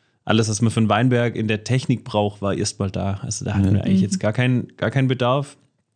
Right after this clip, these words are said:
Speaker 1: zu investieren, aber hätten wir auch nicht können damals. Also
Speaker 2: Ja, ja, sicher.
Speaker 1: da,
Speaker 3: Ja.
Speaker 1: da floss eigentlich alles so in diesen, in den Bereich Keller, Kellerwirtschaft,
Speaker 2: Mhm.
Speaker 1: ja, was man halt so braucht. Die ganzen Basics waren nicht da, also da haben wir wirklich bei Null angefangen.
Speaker 3: Mhm.
Speaker 2: Mhm.
Speaker 3: Und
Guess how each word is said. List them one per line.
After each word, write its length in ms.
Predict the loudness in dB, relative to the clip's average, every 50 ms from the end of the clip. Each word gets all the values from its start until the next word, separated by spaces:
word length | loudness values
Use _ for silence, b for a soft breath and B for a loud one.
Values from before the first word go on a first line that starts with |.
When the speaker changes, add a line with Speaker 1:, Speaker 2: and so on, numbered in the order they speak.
| _ _ _ _ _ -20 -18 -12
Speaker 1:
zu 120 | -2 2 4
investieren, 640 | 6 6 6 4 2 2 2 2 4 4 2 0 0
aber 380 | -2 -2 -2 0 -2 -2 -2 -4
hätten 260 | -4 -6 -2 0 0
wir 140 | 0 0 0
auch 80 | 0
nicht 200 | 0 -2 -2 -4
können 320 | -4 -2 0 0 2 0 0
damals. 360 | -2 -2 -2 -2 -4 -6 -6
Also 220 | -6 -6 -6 -4 2
Speaker 2:
Ja, 140 | 2 4
ja, 340 | 4 4 4 4 2 2 0
sicher. 240 | -2 -4 -4 -4 -2
Speaker 1:
da, 80 | 0 2 2
Speaker 3:
Ja. 80 | 2 2
Speaker 1:
da 140 | 0 -2 -4
floss 280 | -2 0 -2 0 0
eigentlich 320 | 0 -2 0 0 -2 -2 0
alles 280 | 0 0 0 0 0
so 80 | -2 -2
in 100 | 0 -2
diesen, 320 | -2 -2 -4 -6 -8 -10 -6
in 200 | -4 -2 -2 0
den 280 | 0 -2 -2 -4 -6 -8 -14 -16
Bereich 440 | -6 -4 -2 -2 0 -2 -2 -4 -4
Keller, 420 | -6 -4 -2 -2 -2 -2 -4 -6 -12 -10
Kellerwirtschaft, 760 | -2 2 4 6 6 6 4 4 2 0 -2 -4 -6 -6 -6
Speaker 2:
Mhm. 60 | -4 -4
Speaker 1:
ja, 120 | -2 -2
was 160 | -4 -2 -2
man 100 | 0 0
halt 140 | 0 0 -2
so 80 | -4 -8
braucht. 400 | -8 -4 -2 -2 -2 -2 -4 -8
Die 80 | -4
ganzen 340 | -2 0 0 2 0 0 2
Basics 500 | 2 2 2 2 0 -2 -4 -6 -6 -4
waren 180 | -2 -2 0 -2
nicht 200 | -2 -4 -4 -4
da, 220 | -4 -2 -2 -4
also 260 | -4 -4 -4 -6 -6 -8 -10 -16 _ _ _ _ _ _ _ _ _ _ _ _ _
da 60 | 2
haben 80 | 4 4
wir 120 | 4 4
wirklich 260 | 2 0 0 -4 -4 -4
bei 80 | -2
Null 220 | -2 0 -2 -2 -2
angefangen. 480 | -2 -2 -4 -4 -6 -6 -6 -6 -6 -6 -2
Speaker 3:
Mhm. 420 | 0 0 2 0 0 0 -2 -2 -2
Speaker 2:
Mhm. 220 | -4 -6 -6 -6 -10 -12 _ _ _ _
Speaker 3:
Und 340 | 2 2 2 4 2 -2 -8